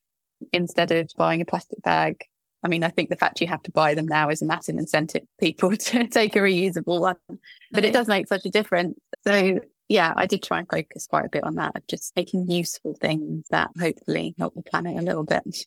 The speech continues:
Speaker 2: Yeah, indeed. And the structure of the book, as you said, is, so it starts out with the tools and then some, quite a lot of detail on the technique. So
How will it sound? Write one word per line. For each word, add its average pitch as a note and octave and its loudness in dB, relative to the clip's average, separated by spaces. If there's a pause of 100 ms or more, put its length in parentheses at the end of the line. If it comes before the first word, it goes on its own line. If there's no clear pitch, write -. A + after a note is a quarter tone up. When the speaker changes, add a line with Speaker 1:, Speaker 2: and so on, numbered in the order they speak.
Speaker 2:
Yeah, B3 2
indeed. A3+ 0
And B3+ 2 (120)
the B3+ -2
structure - -4
of D4 -2
the C#4+ -2
book, B3+ -4
as A#3 -2
you A#3 -2
said, G#3+ 0
is, G3+ -4
so A3 -4
it G#3 -4
starts - 0
out A#3 2
with G#3+ -2
the A3 -2
tools G#3+ 0
and G3+ -4
then G3 -4
some, G3+ -6
quite A#3 -2
a G#3 2
lot G#3+ 2
of G#3+ -6
detail A3 -4
on F#3+ 0
the G3 -2
technique. G3+ -4
So G3+ 0